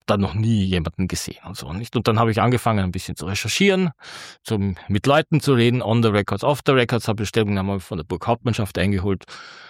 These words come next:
Und jetzt heißt's auf einmal, gut, es wird erst im Sommer zu bauen begonnen. Und ja, die Burghauptmannschaft sagt im Juni, ich hab andere Informationen, dass es noch später werden könnte. Es gab mittlerweile auch einen kleinen Protest von Anrainern. Ich hab dann gesehen, so am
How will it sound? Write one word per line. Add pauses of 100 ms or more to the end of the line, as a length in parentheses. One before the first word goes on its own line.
(380)
Und
jetzt
heißt's
auf
einmal,
gut,
es
wird
erst
im
Sommer
zu
bauen
begonnen. (100)
Und
ja, (240)
die
Burghauptmannschaft
sagt
im
Juni,
ich
hab
andere
Informationen,
dass
es
noch
später
werden
könnte. (1080)
Es
gab
mittlerweile
auch
einen
kleinen
Protest
von
Anrainern.
Ich
hab
dann
gesehen,
so
am